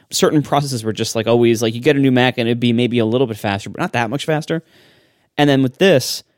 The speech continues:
certain navigation through apps, like navigating in Logic, zooming in and out of waveforms, um, and all my, all my sound editing programs, it's just faster, like, way faster,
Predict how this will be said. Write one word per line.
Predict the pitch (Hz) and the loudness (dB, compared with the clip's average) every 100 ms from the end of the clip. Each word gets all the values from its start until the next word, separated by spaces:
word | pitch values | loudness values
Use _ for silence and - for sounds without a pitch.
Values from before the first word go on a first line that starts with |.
| _ | _
certain | - - 147 120 135 131 - | -12 -2 0 2 2 0 -2
navigation | 135 131 127 127 120 123 | 0 2 2 0 0 -4
through | 120 113 | -2 0
apps, | 110 98 - | 0 0 -4
like | 107 104 | -6 -2
navigating | 117 117 123 117 | 0 2 2 2
in | 110 | 0
Logic, | 101 101 104 95 | -2 -2 -4 -6
zooming | 107 117 120 | -4 -2 0
in | 117 | 0
and | 107 | 0
out | 104 101 - | 0 -2 -4
of | 107 101 | -6 -2
waveforms, | 104 104 - 113 98 90 80 - - _ | 0 0 0 -4 -4 -4 -8 -12 -18 _
um, | - 98 95 | -8 -6 -2
and | 104 | -2
all | |
my, | 101 101 - | 0 -2 -2
all | 117 | -2
my | 107 | 0
sound | 110 - 107 | -2 -2 -2
editing | 98 98 | -2 -6
programs, | 101 85 71 64 - | -8 -8 -8 -8 -6
it's | 165 | -6
just | - 139 - - | -2 -2 -2 -8
faster, | _ _ - 123 160 - 117 71 | _ _ -10 -6 -4 -4 -6 -4
like, | 123 - | -6 -6
way | 104 120 143 175 170 | -6 2 4 4 2
faster, | - 76 - - - | -2 -8 -10 -14 -14